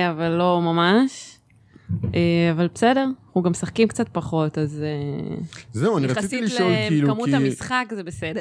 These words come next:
Speaker 1: <laughs>
Speaker 2: אני גם רציתי לשאול, כאילו, כי אנחנו מדברים עליכם כעל זוג של שני שחקני פוקר, או, או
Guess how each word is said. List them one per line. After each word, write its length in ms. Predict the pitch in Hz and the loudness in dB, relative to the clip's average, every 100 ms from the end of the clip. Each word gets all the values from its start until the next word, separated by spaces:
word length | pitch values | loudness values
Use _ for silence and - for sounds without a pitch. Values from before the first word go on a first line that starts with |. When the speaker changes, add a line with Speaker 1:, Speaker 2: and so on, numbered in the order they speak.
| 214 - | -8 -2
Speaker 1:
<laughs> 100 | 120 | 2
Speaker 2:
אני 120 | 127 | 4
גם 120 | 135 | 4
רציתי 300 | 131 165 196 233 | 4 2 0 0
לשאול, 240 | 208 160 - | 2 0 2
כאילו, 420 | 127 120 120 104 | 2 4 2 0
כי 120 | - | 2
אנחנו 220 | 120 113 120 | 2 2 0
מדברים 280 | 110 143 | 0 2
עליכם 380 | 156 123 131 131 127 | 2 2 2 2 2
כעל 340 | 120 107 107 98 | 4 4 2 0
זוג 340 | 92 123 123 | 2 2 2
של 240 | - 107 | -2 -2
שני 260 | 104 120 113 | -2 0 0
שחקני 360 | - 104 104 104 | -2 -4 -2 0
פוקר, 300 | 110 113 131 | 2 0 0
או, 360 | 107 98 90 | 0 0 0
או 80 | 123 | -2